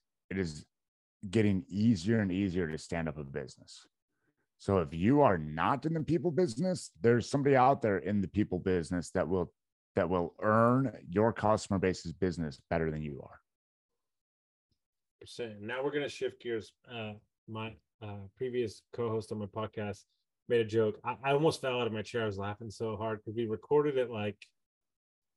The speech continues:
Speaker 2: December fifteenth, but it was to be launched on J-,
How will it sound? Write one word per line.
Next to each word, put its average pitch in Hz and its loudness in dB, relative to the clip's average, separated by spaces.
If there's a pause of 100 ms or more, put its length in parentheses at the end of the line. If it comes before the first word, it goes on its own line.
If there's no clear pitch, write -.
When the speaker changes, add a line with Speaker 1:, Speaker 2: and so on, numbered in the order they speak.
(960)
Speaker 2:
December 131 0
fifteenth, 127 -4
but 120 2
it 113 -2
was 101 -4
to - -16
be 123 0
launched 110 -2
on 107 -4
J-, 113 -16